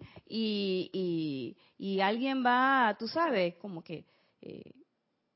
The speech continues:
y, y está cabeceando, "Ey, despiértate, despierta, que viene la cosa".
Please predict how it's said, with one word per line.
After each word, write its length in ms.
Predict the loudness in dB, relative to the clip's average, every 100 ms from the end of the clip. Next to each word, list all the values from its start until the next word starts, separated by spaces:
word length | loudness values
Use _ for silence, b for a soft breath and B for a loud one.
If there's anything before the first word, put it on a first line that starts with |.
| _
y, 180 | -18 -14 -10
y 40 |
está 180 | -4 -2
cabeceando, 720 | 2 0 0 -4 -4 -4 -6
"Ey, 180 | -6 -8
despiértate, 1000 | -8 -8 -6 -6 -4 -10 -6 -8 -6 -10 -12
despierta, 720 | -14 -8 -6 -6 -6 -6 -6
que 360 | -6 -8 -8 -8
viene 300 | -8 -6 -4
la 140 | -6
cosa". 560 | -4 -6 -4 -6 -6